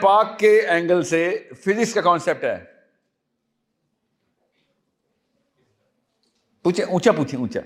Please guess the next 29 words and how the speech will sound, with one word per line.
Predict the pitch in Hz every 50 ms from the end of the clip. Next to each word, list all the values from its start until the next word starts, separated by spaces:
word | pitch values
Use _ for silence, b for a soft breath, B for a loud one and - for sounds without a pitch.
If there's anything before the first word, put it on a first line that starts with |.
| - - - - _ -
یہ، | 135 196 240
یہ | 233 196 160 165 196 214
حرکت | 165 160 - 170 156 156 - - -
کے | 160 170 170
آمادہ | 156 151 143 139 139 143 165 151
کرنے | - 156 147 165
ہیں، | 202 233
سوال | - - 143 143 160 196 175 -
پوچھیں، | 185 185 - - 180 143 95 - - - - - _ _ _ _ _ _ _ _ _ _ _ _ _ _ _ _ _ _ _ _ _ _ _ _ _ _ _ _ _ _ _ _ _
پوچھیں۔ | - 170 165 214 214 208 - - - - - _ _ _ _ _ - - - - - - - - - - -
یس، | 113 151 170 165 - - - -
یس، | 95 90 78 76 - - - _ _ _ _ _ _ _ _ _ _ _ _ _ -
یہ | 127 147
فزکس | 139 151 156 175 226 214
کا | -
concept | 180 196 196 151 175 160 127
کیسے؟ | 131 113 104
نبی | 107 120 160 196
السلام | 233 202 156 202 208 208 214 214
نے | 220
ایک | 220 214 - - - -
اعلان | 175 175 185 202 233 247
کر | 226 220 190
دیا | 170 165 180 175 156 139 135
ہے | - - - - _ _ _ _ _ _ _ _ _ _ _ _
کہ | - 185
میں | 185 202
نبی | 202 208 220 247 254 220
ہوں، | 185 160 135 135